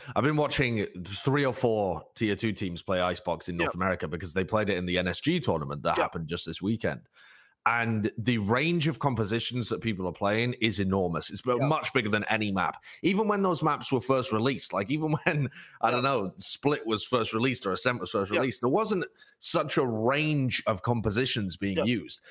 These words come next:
Speaker 1: It feels like Icebox, people are, especially with the Sentinel changes,
Speaker 2: Yep.
Speaker 1: so that now you don't necessarily have to watch the
Speaker 2: Mm-hmm.
Speaker 1: flanks for Sentinels.
Speaker 2: Yep.
Speaker 1: It seems like people are down to run anything, and Skye is one of,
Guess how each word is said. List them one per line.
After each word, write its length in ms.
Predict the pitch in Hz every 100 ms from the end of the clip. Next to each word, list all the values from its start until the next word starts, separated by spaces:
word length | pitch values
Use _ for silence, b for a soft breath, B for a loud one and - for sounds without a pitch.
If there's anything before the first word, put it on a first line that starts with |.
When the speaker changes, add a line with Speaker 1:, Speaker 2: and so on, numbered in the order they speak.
| B -
Speaker 1:
It 60 |
feels 280 | 139 196 196
like 160 | 185 160
Icebox, 540 | 185 - 143 113 -
people 420 | - 151 143 147
are, 140 | 123 120
especially 320 | 139 233 240
with 120 | 220
the 60 | 127
Sentinel 460 | - 139 139 135
changes, 560 | 131 143 143 131 151 - B B B 139
Speaker 2:
Yep. 20 |
Speaker 1:
so 100 | 143
that 240 | 123 113 117
now 260 | 123 127
you 160 | 117 113
don't 320 | 107 120 110
necessarily 520 | 110 107 101 110 101
have 320 | 90 104 104
to 280 | - 123 120 - -
watch 260 | 117 120 -
the 100 | 117
Speaker 2:
Mm-hmm. 80 |
Speaker 1:
flanks 260 | 127 127 120
for 80 | 123
Sentinels. 640 | - 127 135 139 139 - - B B
Speaker 2:
Yep. 80 | 143
Speaker 1:
It 40 |
seems 220 | - 160 151
like 140 | 127
people 240 | 139 127
are 180 | 120 101 87 90 90
down 220 | 107 113
to 80 | 101
run 220 | 104 101
anything, 380 | 95 98 - 69
and 120 | 80
Skye 280 | - 117 143
is 240 | 127 98
one 180 | 95 113
of, 180 | 107 80